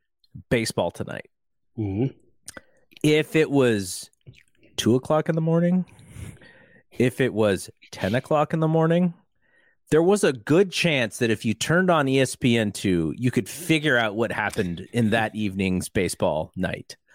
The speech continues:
Speaker 2: Yeah.
Speaker 1: We don't have that anymore. There's a,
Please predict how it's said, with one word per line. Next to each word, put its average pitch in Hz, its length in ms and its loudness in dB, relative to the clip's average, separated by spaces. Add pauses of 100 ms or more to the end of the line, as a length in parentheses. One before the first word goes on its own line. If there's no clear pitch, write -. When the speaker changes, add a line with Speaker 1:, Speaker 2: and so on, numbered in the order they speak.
(140)
Speaker 2:
Yeah. 90 200 -6 (500)
Speaker 1:
We 123 280 4
don't 320 220 6
have 208 380 2
that 131 160 2
anymore. 82 540 -8 (1080)
There's 151 340 2
a, 127 480 2